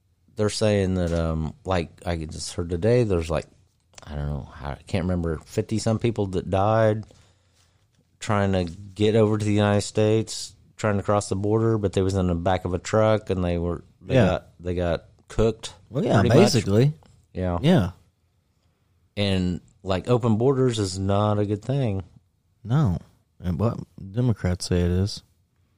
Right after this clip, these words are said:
Speaker 2: "Come over here and cook. It's totally fine."
Speaker 1: Yeah, but
Speaker 2: Come over, uh, send your children over here. Let 'em get sex trafficked. Like, uh, that house they found,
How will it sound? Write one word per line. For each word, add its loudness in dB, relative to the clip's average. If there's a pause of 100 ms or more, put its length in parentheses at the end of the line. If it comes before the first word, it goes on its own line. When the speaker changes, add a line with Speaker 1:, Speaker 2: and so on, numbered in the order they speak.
(420)
Speaker 2:
"Come 4
over 2
here 2
and 0
cook. -2 (640)
It's -10
totally -2
fine." -6 (1000)
Speaker 1:
Yeah, -8
but -12 (800)
Speaker 2:
Come 4
over, 4
uh, 0
send 4
your -2
children 4
over 0
here. -4
Let 2
'em 6
get 0
sex -2
trafficked. -6 (720)
Like, 2
uh, 4 (380)
that 2
house 4
they 0
found, 0